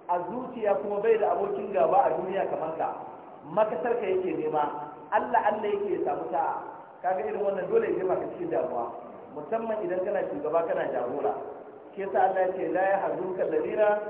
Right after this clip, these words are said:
yusari'una fil kufri." Malamai suka ce ba a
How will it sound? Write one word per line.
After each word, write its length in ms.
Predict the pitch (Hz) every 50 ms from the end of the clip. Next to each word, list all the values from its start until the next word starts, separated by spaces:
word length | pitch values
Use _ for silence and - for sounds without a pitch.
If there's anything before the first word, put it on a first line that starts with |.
| - - - - - -
yusari'una 1120 | 131 135 147 151 147 147 - 180 185 196 202 202 208 202 196 196 - - 185 175 180 185 180 -
fil 180 | - - - -
kufri." 320 | - - - - - - - - - - - - - - - - - -
Malamai 400 | 127 139 156 170 185 190 226 226
suka 200 | - - 220 233
ce 160 | - - 214 202
ba 120 | 196 185
a 80 | 180